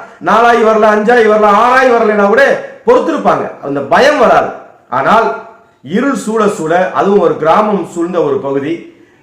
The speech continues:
பிள்ளைய காணோம் அப்படின்னோடனே ஏழு மணிக்கு மேல தாங்க முடியல. வேற வழியே இல்லாம எங்கெங்க போவாங்க?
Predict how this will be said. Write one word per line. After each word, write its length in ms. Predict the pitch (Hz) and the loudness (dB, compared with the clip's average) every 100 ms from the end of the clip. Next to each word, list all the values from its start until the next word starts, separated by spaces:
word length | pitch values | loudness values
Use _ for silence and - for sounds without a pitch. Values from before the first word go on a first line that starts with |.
| _ | _
பிள்ளைய 340 | 226 277 254 - | -2 2 2 2
காணோம் 340 | 190 220 208 | 0 2 2
அப்படின்னோடனே 580 | 175 160 156 185 190 143 | 0 -2 -2 0 0 0
ஏழு 220 | 185 208 | 0 0
மணிக்கு 340 | 175 190 190 | 0 -2 -2
மேல 520 | 156 160 165 143 107 - - - _ | -2 0 0 0 -2 -8 -16 -20 _
தாங்க 300 | 151 185 208 | -2 0 0
முடியல. 400 | 170 147 143 165 170 - - - | -2 -4 -2 -2 -4 -10 -16 -4
வேற 200 | 151 143 | -2 0
வழியே 380 | 151 190 233 | 0 2 2
இல்லாம 340 | 226 165 160 165 | 2 2 0 0
எங்கெங்க 580 | 135 - 123 170 196 175 143 | -2 -4 -6 -4 -4 -4 -4
போவாங்க? 340 | 117 101 | -6 -6